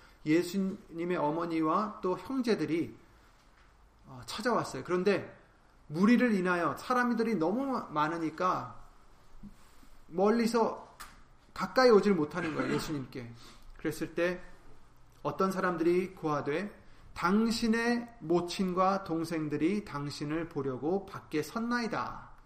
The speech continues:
이렇게 얘기를 하죠. 그랬을 때 예수님께서 하시는 말씀이, "내 모친과 내 동생들은 곧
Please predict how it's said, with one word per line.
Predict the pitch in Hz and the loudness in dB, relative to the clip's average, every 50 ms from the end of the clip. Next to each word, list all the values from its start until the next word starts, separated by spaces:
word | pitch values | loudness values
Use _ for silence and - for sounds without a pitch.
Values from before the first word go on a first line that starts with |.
| - - - - - - - - - - - - - - - | -20 -20 -20 -20 -20 -20 -20 -20 -20 -20 -20 -20 -20 -16 -14
이렇게 | - 120 - 143 | -14 -10 -8 -8
얘기를 | 127 120 131 127 | -8 -6 -8 -10
하죠. | 120 117 120 117 120 - - - - - - - - - - - - - - - - - - - - - - - - - - - - - - - - | -10 -12 -14 -16 -16 -18 -20 -20 -20 -20 -20 -20 -20 -20 -20 -20 -20 -20 -20 -20 -20 -20 -20 -20 -20 -20 -20 -20 -20 -20 -20 -20 -20 -20 -20 -18 -12
그랬을 | - 156 139 - 147 - | -8 -6 -6 -6 -4 -2
때 | 156 147 143 | -2 0 0
예수님께서 | 139 139 - 151 147 139 - 143 135 151 139 | 0 -2 -4 -6 -6 -6 -6 -8 -6 -6 -6
하시는 | 143 143 147 147 143 | -6 -6 -8 -8 -6
말씀이, | 135 127 123 120 - - 131 131 156 160 123 110 - - - - - - - - - - - - - - - | -6 -6 -8 -8 -10 -8 -6 -4 -4 -4 -4 -6 -10 -16 -18 -20 -20 -18 -18 -18 -18 -18 -20 -20 -20 -10 -2
"내 | 139 147 156 180 202 208 220 226 220 | 2 4 6 8 8 8 6 6 4
모친과 | 170 160 170 175 175 - - 202 180 170 165 165 165 180 190 160 | 4 4 4 4 2 -2 -4 -4 -2 0 2 4 6 6 4 4
내 | 147 156 160 156 | 2 2 0 0
동생들은 | 156 151 143 147 143 - 151 143 139 131 131 135 151 160 139 120 120 117 - - - - - - - - - - - | -2 -4 -6 -6 -6 -6 -6 -8 -6 -6 -4 -4 -2 -2 -4 -6 -8 -12 -18 -20 -20 -20 -20 -20 -20 -20 -20 -20 -14
곧 | - - 147 135 - - | -6 -4 -4 -4 -4 -8